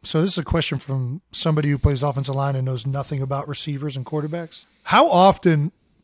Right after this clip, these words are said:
does a play that's designed for you go to somebody else?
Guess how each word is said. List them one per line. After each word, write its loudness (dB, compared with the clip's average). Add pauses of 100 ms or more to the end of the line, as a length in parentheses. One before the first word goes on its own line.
(120)
does 0
a -4
play 4
that's 0
designed 2
for -4
you -2 (720)
go 2
to 0
somebody -2
else? -10